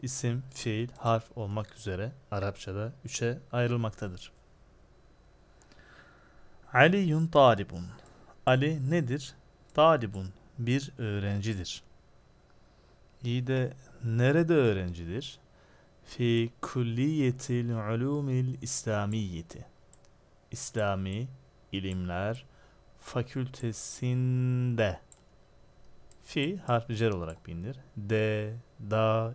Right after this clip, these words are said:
içinde diye çevrilir. Külliye, fakülte demek. Ulum, ilimler demek. Çoğul bir kelime. İslam'da zaten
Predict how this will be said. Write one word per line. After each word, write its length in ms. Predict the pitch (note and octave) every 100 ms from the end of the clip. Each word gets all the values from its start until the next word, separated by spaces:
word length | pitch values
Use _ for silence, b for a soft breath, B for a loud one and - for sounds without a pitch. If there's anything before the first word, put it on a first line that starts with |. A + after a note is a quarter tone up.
| -
içinde 520 | - - A2+ G#2 F2+ -
diye 180 | G#2+ E2+
çevrilir. 640 | - - A#2+ A#2+ D3+ E3 - B B B B B -
Külliye, 600 | - C3+ B2+ C3 C3+ E3 G#3+ - -
fakülte 640 | - A2+ C3+ B2+ - F2+ -
demek. 600 | G2 G2 F#2+ C3 C3+ - - B B B B - -
Ulum, 600 | A#2+ A#2+ C#3+ D#3+ E3 E3 - -
ilimler 1040 | A2 A2 A2+ A2 G#2+ A2 A2+ A2+ G#2 G2 -
demek. 480 | G2 F#2+ E2+ E2+ -
Çoğul 380 | - G#2+ G#2+ G2
bir 80 |
kelime. 420 | F#2 - G#2 A#2 C#3 - - - -
İslam'da 460 | B2+ - G2 G2
zaten 400 | F#2+ F#2 - C#3+